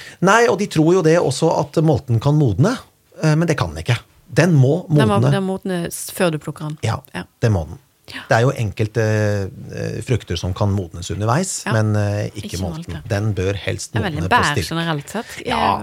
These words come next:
Speaker 2: vel,
Speaker 1: det er
Speaker 2: skal
Speaker 1: riktig
Speaker 2: vel
Speaker 1: det.
Speaker 2: ikke plukkes før.
Speaker 1: Nei, det er riktig det. Det er riktig det.
Speaker 2: Åh, molte, nå fikk jeg lyst på molte.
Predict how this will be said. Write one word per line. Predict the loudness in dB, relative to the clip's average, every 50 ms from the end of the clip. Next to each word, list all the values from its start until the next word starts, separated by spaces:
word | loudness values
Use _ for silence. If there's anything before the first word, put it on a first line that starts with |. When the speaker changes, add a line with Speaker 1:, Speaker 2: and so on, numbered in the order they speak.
| -6
Speaker 2:
vel, | -6 -4
Speaker 1:
det | -4 -4
er | -4
Speaker 2:
skal | -6 -6 -4 -2 -2 -2
Speaker 1:
riktig | -2 -2
Speaker 2:
vel | -4 -8
Speaker 1:
det. | -10
Speaker 2:
ikke | -12 -12 -14
plukkes | -14 -16 -18 -16 -14 -14 -14 -10
før. | -10 -10 -10 -10 -12 -6
Speaker 1:
Nei, | -4 -2 -2 -2 -4 -10 -14 -20 -20 _ -4
det | -4 -2
er | -2
riktig | -6 -8 -10 -10 -12
det. | -12 -12 -18 _ _ _ _ _ -10
Det | -6
er | -6 -6
riktig | -6 -8 -10 -10
det. | -10 -10 -14 _ _ -6
Speaker 2:
Åh, | -6 -6 -6 -12 -16 -14 -12 -14 -14 -12 -12
molte, | -10 -8 -8 -10 -10 -12 -14 -12
nå | -14 -12
fikk | -14 -16 -18 -18
jeg | -20
lyst | -14 -12
på | -12 -12
molte. | -12 -14 -18